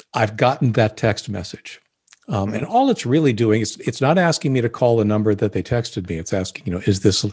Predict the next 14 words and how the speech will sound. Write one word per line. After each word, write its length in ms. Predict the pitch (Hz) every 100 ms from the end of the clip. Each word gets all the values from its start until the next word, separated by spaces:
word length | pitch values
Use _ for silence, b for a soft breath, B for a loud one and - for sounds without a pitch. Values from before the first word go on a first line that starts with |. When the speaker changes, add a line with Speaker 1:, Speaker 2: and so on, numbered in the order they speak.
| B B B B
Speaker 1:
is 220 | 151 135
this 200 | 120 127
charge 460 | - - 123 110 95
you?" 400 | 101 104 82 71 _ _ -
A 40 | 101
Speaker 2:
Mm-hmm. 120 | 92
Speaker 1:
reply 380 | 98 107 110 104
yes 300 | 104 95 107
or 60 |
no 280 | 95 92 87
or 120 | 82
something 300 | - 104 98
like 180 | 90 90
that. 200 | 92 82